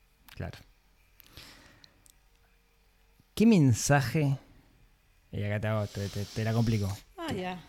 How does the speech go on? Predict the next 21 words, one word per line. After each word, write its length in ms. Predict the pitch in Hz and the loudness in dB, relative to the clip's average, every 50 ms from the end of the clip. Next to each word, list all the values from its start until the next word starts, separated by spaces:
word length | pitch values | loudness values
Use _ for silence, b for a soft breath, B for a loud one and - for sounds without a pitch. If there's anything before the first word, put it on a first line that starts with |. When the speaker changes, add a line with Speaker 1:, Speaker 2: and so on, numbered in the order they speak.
| - - - | -20 -14 -4
Speaker 1:
No, 340 | - 147 156 151 151 151 156 | 2 4 6 6 6 4 4
¿qué, 220 | 131 160 156 214 214 | 2 0 -2 0 0
qué, 180 | 175 175 - | 0 -2 -2
qué, 240 | - - 165 160 - | -4 -4 -4 -4 -4
qué, 240 | _ - 156 143 - - | _ -6 -6 -6 -8 -10
qué 100 | - - | -8 -6
mensaje 800 | 160 180 170 143 117 - 139 131 - - - 135 120 107 90 - _ _ _ _ _ _ | -4 -2 -2 -2 -2 -2 -2 -4 -2 -4 -4 -4 -4 -4 -8 -10 _ _ _ _ _ _
le, 220 | - 101 107 101 87 | -14 -12 -10 -8 -8
le 120 | 101 107 | -8 -8
podés 220 | 101 - 113 117 120 | -8 -6 -6 -4 -4
dejar 320 | 120 - - 127 123 117 | -4 -4 -2 -2 0 0
vos 340 | 117 120 120 127 127 - - | 0 0 0 0 -2 -4 -8
que 200 | - - 107 101 | -12 -10 -8 -8
has 140 | 107 110 - | -6 -6 -6
recorrido 440 | - 104 98 104 113 110 110 107 107 | -6 -8 -8 -8 -6 -6 -6 -6 -6
todo 140 | - 117 113 | -6 -8 -8
este 160 | - - 113 | -8 -8 -6
camino 480 | 107 104 110 113 123 123 127 131 120 B B B B B B B B B - | -4 -4 -2 0 0 0 0 0 -2 B B B B B B B B B -8
de 120 | 107 107 | -4 -2
repente 480 | 107 113 107 123 127 131 120 131 131 123 | -2 -2 0 0 0 2 2 2 0 0
a, 160 | 113 110 104 | 0 0 -2